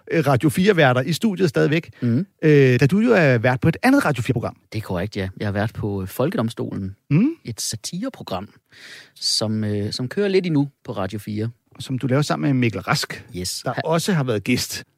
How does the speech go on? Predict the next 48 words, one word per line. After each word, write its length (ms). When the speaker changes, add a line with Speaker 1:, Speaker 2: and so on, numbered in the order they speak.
Speaker 2:
Selvfølgelig 320
har 40
han 100
det, 120
ja. 100
Speaker 1:
i, 520
øh, 60
i 40
Comedy-kontoret. 600
Speaker 2:
Ja, 180
min 140
gode, 400
øh, 200
gode, 220
gode, 360
gode 300
kammerat 600
og 260
kollega 420
Mikkel 220
Rask. 220
Og 60
vi 40
snakkede 300
jo 60
om, 140
at 140
vi, 60
vi, 360
det, 100
lige 120
før 140
vi 60
gik 140
ind 120
her, 160
snakkede 300
vi 60
om, 160
at, 180
at 80
Mikkel, 460
han 160
står 200
jo 60
faktisk 420
i 60
København, 580